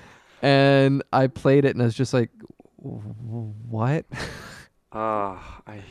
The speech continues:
Speaker 2: hate that game. I mean, I
Speaker 1: <laughs>
Speaker 2: hate with a passion. It's just, it's one of those games that, like, almost soured me on,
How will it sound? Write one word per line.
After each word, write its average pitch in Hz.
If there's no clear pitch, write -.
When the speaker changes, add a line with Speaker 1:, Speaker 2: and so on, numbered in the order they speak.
Speaker 2:
hate 95
that 87
game. 82
I 92
mean, 87
I 90
Speaker 1:
<laughs> -
Speaker 2:
hate 92
with 92
a 104
passion. 90
It's 101
just, -
it's -
one 127
of 127
those 117
games 104
that, 87
like, 82
almost 120
soured 95
me 92
on, 87